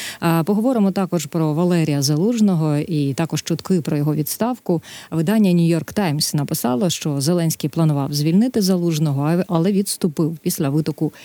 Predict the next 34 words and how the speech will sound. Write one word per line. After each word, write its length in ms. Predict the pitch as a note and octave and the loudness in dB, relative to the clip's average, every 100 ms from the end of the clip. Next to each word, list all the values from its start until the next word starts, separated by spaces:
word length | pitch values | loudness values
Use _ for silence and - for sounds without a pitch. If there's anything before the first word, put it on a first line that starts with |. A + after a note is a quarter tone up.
| - | -10
інформації. 960 | - F3+ F3 F#3 F3 E3 C3 - - G2+ | 0 2 2 0 2 2 0 -4 -6 -4
А 120 | - | -2
однією 520 | D3+ D#3 F3 E3 D#3 D3 | 0 2 2 2 0 -2
з 80 | |
проблем 460 | - E3+ D3 G3 B3+ | -4 -4 -2 0 0
була 240 | D#3 D3+ F3 | 0 0 0
відсутність 600 | C#3+ - F#3 E3 - - | -2 -4 0 0 -2 0
негайної 760 | F3+ F3 D#3 F3+ E3+ D#3+ D3+ | 2 2 0 -2 0 2 0
заміни 580 | C3+ C3+ D3+ D3 F#3+ D#3+ - - - | 0 0 0 2 2 2 -4 -16 -4
на 240 | E3+ D#3 | 0 2
місце 380 | E3+ C#3 D3+ - | 0 0 -2 -4
головнокомандувача 1120 | C#3+ E3+ E3 D3 D3+ D3+ D3 C3 B2+ B2+ - | -2 0 0 -2 -2 -2 -2 -2 -4 -6 -6
Збройних 520 | D3 D3 E3 F3+ D3 - | -4 0 0 2 0 -4
сил 300 | - E3 D3+ F3+ - | -4 -2 -2 -6 -6
України. 480 | E3 E3 D3 A#2 - - - - | -2 0 -2 -4 -6 -12 -14 -12
Скажіть, 340 | - G#3+ C#4+ | -4 0 0
будь 160 | A3+ E3+ | 0 0
ласка, 360 | D#3 C3+ - - | -2 -4 -8 -4
а 60 | |
як 240 | D#3 F3+ C4+ | 0 0 0
взагалі 580 | F#3+ E3+ F3+ F3+ E3 C#3 | 0 2 2 2 0 -2
чутки 440 | - D3+ G3 D#3+ | -4 -2 -2 -2
про 180 | - C#3+ | -2 -4
можливе 420 | C#3+ D3 F3 D3+ | -2 0 0 0
звільнення 500 | C#3+ E3+ D#3+ D3 C3+ | 0 2 2 0 -2
Залужного, 680 | C#3+ D3+ A3+ G#3 F#3 D#3+ C#3 | -2 0 0 2 2 2 -2
при 100 | - | -6
тому 200 | C#3+ D3 | -4 0
не 80 | D3+ | 0
вперше 400 | D3+ E3 C#3+ - | 0 -2 -2 -4
вони 240 | D3+ C3+ C3+ | -4 -4 -4
звучать 460 | C3+ C#3 - - | -4 -4 -4 -2
в 40 | F#3 | -4
Україні, 500 | E3 E3+ C#3+ C#3 | -2 -2 -2 -4